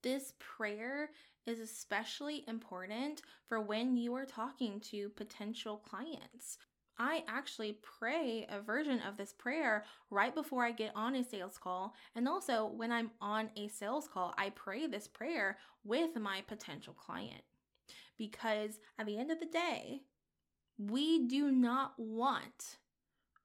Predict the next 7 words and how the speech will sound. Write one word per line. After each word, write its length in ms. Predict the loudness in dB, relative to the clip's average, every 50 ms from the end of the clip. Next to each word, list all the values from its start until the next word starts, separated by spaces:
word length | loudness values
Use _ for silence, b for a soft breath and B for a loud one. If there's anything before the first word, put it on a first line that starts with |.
| _ _ _ _ _ _ _ -6
what 480 | -2 2 4 4 4 4 0 -6 -14 -20 _ _ _ _ _ _ _ 0
God 400 | 2 6 8 8 6 6 4 2
does 180 | -2 0 0
not 160 | 0 0 2
want 240 | 2 2 2 2 0
for 100 | -4 -4
us. 420 | -4 -4 -6 -10 -14 -14 -14 -16